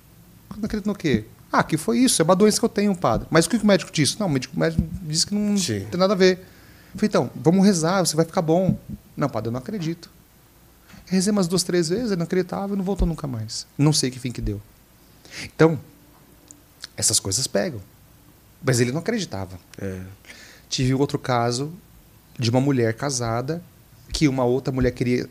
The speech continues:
Speaker 1: o es-, queria roubar o esposo dela,
Speaker 2: Sim.
Speaker 1: a mulher também era do mal, também. Jogou a maldição, disse que a mulher ia secar.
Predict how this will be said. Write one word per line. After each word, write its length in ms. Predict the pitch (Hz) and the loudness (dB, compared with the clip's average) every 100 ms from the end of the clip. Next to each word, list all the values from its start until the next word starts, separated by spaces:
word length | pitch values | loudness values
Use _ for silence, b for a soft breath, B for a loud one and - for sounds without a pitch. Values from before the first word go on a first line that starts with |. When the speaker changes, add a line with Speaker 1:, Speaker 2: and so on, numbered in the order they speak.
| - | -4
Speaker 1:
o 40 | |
es-, 180 | 120 - - | -2 -4 0
queria 180 | 120 | 2
roubar 200 | 113 120 | 4 2
o 40 | 110 | 2
esposo 240 | - 123 | 0 -2
dela, 180 | 120 139 | 0 2
Speaker 2:
Sim. 60 | 135 | 4
Speaker 1:
a 40 | |
mulher 140 | 135 139 | 4 4
também 180 | 131 | 2
era 80 | 131 | 2
do 100 | 127 | 4
mal, 240 | 143 107 101 | 2 0 -2
também. 300 | 123 110 92 - B B B B B B - | -2 -2 -4 -12 B B B B B B -4
Jogou 200 | 123 120 | 0 2
a 20 | |
maldição, 260 | 123 120 135 | 4 4 2
disse 100 | 123 | -2
que 60 | - | -2
a 20 | |
mulher 180 | 135 139 | 0 0
ia 80 | 139 | 0
secar. 500 | - 160 123 104 | 0 0 -2 -2